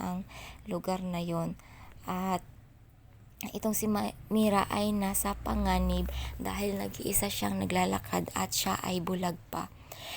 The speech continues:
Ito nga palang si Mira ay bulag at,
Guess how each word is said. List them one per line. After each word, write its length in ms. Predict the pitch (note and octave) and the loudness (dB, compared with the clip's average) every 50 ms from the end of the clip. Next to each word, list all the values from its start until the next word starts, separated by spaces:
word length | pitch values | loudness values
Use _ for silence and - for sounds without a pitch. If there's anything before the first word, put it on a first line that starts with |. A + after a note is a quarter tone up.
| - - | -4 0
Ito 240 | - A3+ - B3+ B3+ B3+ | 0 2 2 4 2 2
nga 120 | C4 B3+ | 2 2
palang 320 | - A3+ A3 A3 A3+ A3 | 0 0 0 0 0 2
si 160 | - - A3+ G#3+ | 2 2 2 2
Mira 480 | G#3 G#3 G3 G3 F#3+ F#3 F#3 F#3 - - | 0 0 0 0 0 0 0 -2 -2 -2
ay 180 | G#3+ G3+ G3+ F#3+ | -2 0 0 0
bulag 480 | F3+ G#3 G#3 G3 F3+ F3+ F3 F3 F#3 G#3 - - - - - - - - - | 0 0 0 0 0 0 0 0 -2 -6 -10 -14 -16 -14 -14 -14 -10 -6 -4
at, 240 | G3 G3 G3 G3 | -2 -2 -2 -2